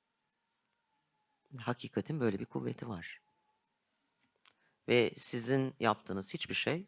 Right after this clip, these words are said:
o kuvveti gölgelemeye yeterli olmuyor. Aksini anlatmak için onlara terörist de deseniz,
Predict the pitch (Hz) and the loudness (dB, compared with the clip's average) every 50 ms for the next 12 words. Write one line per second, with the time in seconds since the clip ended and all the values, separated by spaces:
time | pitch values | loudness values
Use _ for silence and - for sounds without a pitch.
0 | _ - 135 - - - 104 87 98 95 - - - 175 202 - _ _ _ _ | _ -2 -2 -2 -2 -4 -2 0 2 0 0 0 -4 -4 -4 -6 _ _ _ _
1 | _ _ _ _ _ _ _ _ _ _ _ - 123 120 117 107 95 104 98 92 | _ _ _ _ _ _ _ _ _ _ _ 8 10 10 10 8 6 2 2 2
2 | 90 82 82 92 107 139 156 165 151 - _ _ _ _ _ - 101 95 - 85 | 0 0 0 0 0 0 -2 -4 -8 -14 _ _ _ _ _ -2 -2 -2 2 2
3 | 82 80 76 76 87 107 123 143 - - _ _ _ _ _ _ _ _ _ 90 | 2 2 0 0 -2 -2 -4 -4 -6 -12 _ _ _ _ _ _ _ _ _ 4
4 | 87 92 101 110 120 110 82 65 58 - - _ _ _ _ _ _ _ _ _ | 4 4 4 2 0 -2 -2 -2 -6 -10 -16 _ _ _ _ _ _ _ _ _
5 | _ _ _ _ _ _ _ _ _ _ _ _ _ _ _ _ _ _ _ - | _ _ _ _ _ _ _ _ _ _ _ _ _ _ _ _ _ _ _ 8
6 | - 127 - - - - 127 135 135 113 117 110 110 110 107 - - 127 - - | 8 8 8 6 2 2 6 8 8 10 10 10 8 6 4 4 0 -2 0 0
7 | 113 - - 107 104 101 104 104 101 104 104 - - 101 101 101 95 95 - - | -4 -2 0 2 2 2 4 6 6 4 4 4 4 4 6 4 4 2 -2 -2
8 | - 101 92 101 98 - - 101 98 92 90 - - - - - | -2 0 2 2 0 2 -2 -2 -2 -2 -4 -6 -8 -12 -12 -16